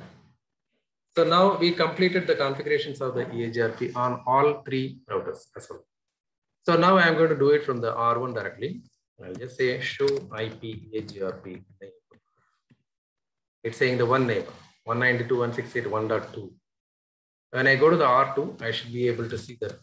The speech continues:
two neighbors, E A G R P neighbor, right? That is a spelling mistake. I see.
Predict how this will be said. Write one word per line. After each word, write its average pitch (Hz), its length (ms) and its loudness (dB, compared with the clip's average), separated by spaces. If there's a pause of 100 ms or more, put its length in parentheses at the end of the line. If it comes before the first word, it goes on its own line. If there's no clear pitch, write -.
two 160 160 -2
neighbors, 98 460 -4 (640)
E 120 80 0
A 123 80 -6
G 117 140 -4
R 110 100 2
P 98 160 -8
neighbor, 90 320 -8 (540)
right? 117 140 -8 (460)
That - 120 -18
is 98 100 -20
a 101 60 -18
spelling 117 320 -6
mistake. - 240 -18 (1160)
I 120 60 -4
see. - 280 -8